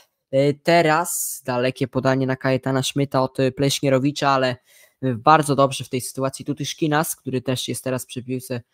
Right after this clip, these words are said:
i to właśnie on, e, tego czwartego sierpnia tutaj na stadionie imienia Władysława Króla zdobył tą bramkę na dwa do jednego, która dała zwycięstwo, e, L K S-owi w tym, wtedy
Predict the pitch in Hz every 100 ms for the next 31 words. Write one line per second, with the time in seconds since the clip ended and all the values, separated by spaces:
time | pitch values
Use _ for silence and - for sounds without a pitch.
0 | _ _ _ - 139 156 160 165 151 143
1 | 139 135 127 139 131 131 - - - -
2 | 127 131 - 127 - 127 135 135 127 127
3 | 127 131 139 127 131 135 127 127 127 123
4 | 120 - 127 123 - 127 117 120 131 131
5 | - 120 131 131 - 131 _ - - -
6 | 156 151 175 170 156 156 160 143 - 135
7 | 135 135 135 120 127 - 151 139 - 123
8 | 117 _ _ _ _ - 123 123 123 127
9 | 120 147 139 151 131 117 135 131 - 135
10 | - 131